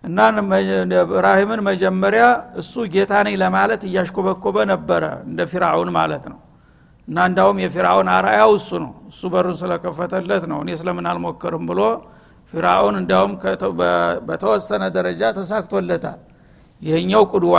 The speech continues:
ነው ማለት ነው። ግን በሙከራ በቀላሉ ነው የከሸፈው ማለት ነው።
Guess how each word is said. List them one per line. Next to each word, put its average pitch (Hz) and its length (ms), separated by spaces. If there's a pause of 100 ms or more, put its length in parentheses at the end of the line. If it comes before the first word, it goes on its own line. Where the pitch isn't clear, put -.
ነው 170 220
ማለት 185 260
ነው። 208 180
ግን 190 180
በሙከራ 185 580 (840)
በቀላሉ 202 560
ነው 180 140
የከሸፈው 165 720
ማለት 160 360
ነው። - 120